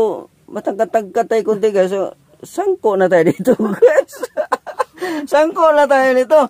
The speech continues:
Pero, di bali, ah, kahit papano, at, ah, um, si Nanay, kahit ganito ang buhay, masaya po si Nanay, ano, ah, lalo na doon sa kanyang buhay na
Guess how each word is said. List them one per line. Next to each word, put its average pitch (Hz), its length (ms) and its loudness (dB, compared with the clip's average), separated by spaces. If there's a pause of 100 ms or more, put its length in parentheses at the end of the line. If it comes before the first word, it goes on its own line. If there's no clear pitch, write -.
(180)
Pero, 254 380 2
di 226 160 4
bali, 233 240 4
ah, 208 240 4
kahit 202 240 0
papano, 196 560 2
at, 170 320 2
ah, 147 320 0 (600)
um, 156 600 -6
si 160 80 -8
Nanay, 160 240 -4
kahit 147 160 -10
ganito 147 240 -6
ang 139 160 -4
buhay, 139 160 -2
masaya 127 320 -6
po 120 160 -10
si 127 160 -8
Nanay, 120 320 -4
ano, 117 240 -4
ah, 113 80 -2
lalo 107 240 -4
na 107 160 -6
doon 104 160 -12
sa 117 80 -6
kanyang 110 320 -8
buhay 113 320 -6
na 107 240 -10